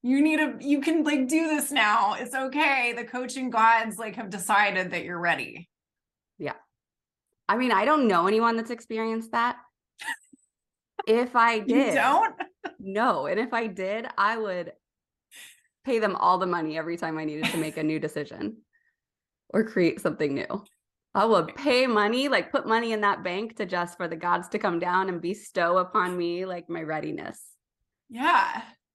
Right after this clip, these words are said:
Speaker 2: It'd be great.
Speaker 1: Yeah, I think it's, it, it, it's not just readiness, though. It's also, like, certainty that this is,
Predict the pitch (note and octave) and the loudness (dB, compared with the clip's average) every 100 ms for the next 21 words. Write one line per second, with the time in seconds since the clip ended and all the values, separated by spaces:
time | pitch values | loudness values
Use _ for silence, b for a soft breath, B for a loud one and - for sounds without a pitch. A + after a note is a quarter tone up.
0 | _ _ _ _ _ G#3+ A3 A3 D3+ - | _ _ _ _ _ 0 0 0 -4 -4
1 | - _ _ _ _ _ _ _ _ _ | -8 _ _ _ _ _ _ _ _ _
2 | _ _ _ _ _ _ _ _ B3+ D4 | _ _ _ _ _ _ _ _ -6 2
3 | E4+ - - D4 G#4+ B4+ D5+ D5+ - - | 4 2 -2 -6 -6 -2 0 0 -4 -8
4 | - E4+ - D#4+ - E4+ - D#4 F4+ B4 | -8 -8 -8 -10 -8 -10 -4 -2 0 0
5 | - G4+ F#4+ C4+ A3+ A#3+ D4+ F4 F#4+ F#4+ | -2 -6 -6 -8 0 0 0 -2 -4 -4
6 | G4+ G#4 F4 - C4 D4 D#4+ F4+ D#4 C4 | -2 -2 -2 -4 -2 -2 -2 -6 -6 -6
7 | - - - - - D4+ - B3 - - | -6 -6 -6 -8 -6 -6 -6 -8 -8 -8
8 | D3 D3+ F#3+ G#3+ G#3+ _ _ _ _ _ | -6 -6 -6 -8 -16 _ _ _ _ _
9 | A3+ A#3 B3 B3+ A#3 | -12 -2 -2 -2 -4